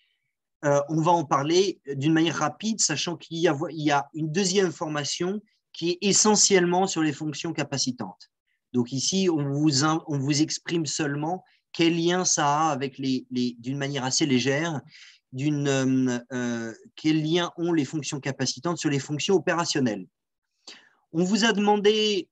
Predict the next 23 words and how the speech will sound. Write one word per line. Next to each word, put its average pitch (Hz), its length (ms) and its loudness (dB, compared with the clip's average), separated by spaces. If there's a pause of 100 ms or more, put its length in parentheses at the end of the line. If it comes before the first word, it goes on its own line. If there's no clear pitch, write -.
aujourd'hui, 190 1000 -2
euh, 135 540 0
enfin 135 320 -4
cette - 220 2
semaine, 180 580 2
on 143 120 -6
va 190 160 2
vous 180 180 -4
demander, 175 360 -2
on 160 120 0
vous 147 180 -4
a 170 80 0
demandé, 160 640 0 (520)
euh, 135 520 -4 (100)
euh, 120 580 -2 (140)
euh, 117 420 -2 (380)
d'exprimer 147 640 2
votre 139 280 0
opinion. 185 600 0 (680)
Euh, 151 500 0 (160)
on 180 300 -2
a, 196 520 2 (200)
euh, 139 1160 -2